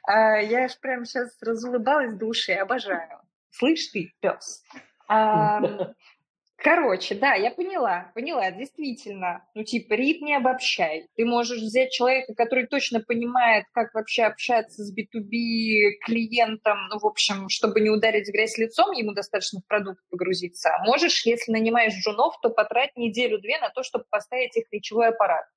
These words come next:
Speaker 1: И нужные, как бы, речевые модули загрузить, да? Типа, тоже
Speaker 2: Все
Speaker 1: должен
Speaker 2: верно.
Speaker 1: быть кусок.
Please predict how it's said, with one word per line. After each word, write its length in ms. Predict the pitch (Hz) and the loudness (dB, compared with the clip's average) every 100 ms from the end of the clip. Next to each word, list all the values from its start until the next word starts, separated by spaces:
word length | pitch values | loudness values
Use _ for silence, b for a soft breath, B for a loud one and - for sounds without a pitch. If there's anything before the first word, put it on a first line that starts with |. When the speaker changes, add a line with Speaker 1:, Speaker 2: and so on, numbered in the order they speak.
| _ _ _ | _ _ _
Speaker 1:
И 120 | 202 208 | 2 4
нужные, 460 | 240 220 226 208 | 4 2 0 0
как 180 | 202 190 | 0 -2
бы, 80 | 185 | 0
речевые 420 | 208 - 214 220 | 0 0 2 2
модули 400 | 190 165 165 160 | 2 0 0 -2
загрузить, 680 | 165 170 165 160 143 - - - | -4 -4 -4 -6 -8 -10 -14 0
да? 340 | 185 247 220 - _ - | 4 4 2 -2 _ -10
Типа, 240 | - - | -8 -8
тоже 320 | - 220 226 151 | 0 2 4 2
Speaker 2:
Все 20 | |
Speaker 1:
должен 320 | 202 208 190 | 2 2 0
Speaker 2:
верно. 20 | |
Speaker 1:
быть 180 | 190 - | -4 -6
кусок. 480 | 202 - - - | -12 -10 -12 -12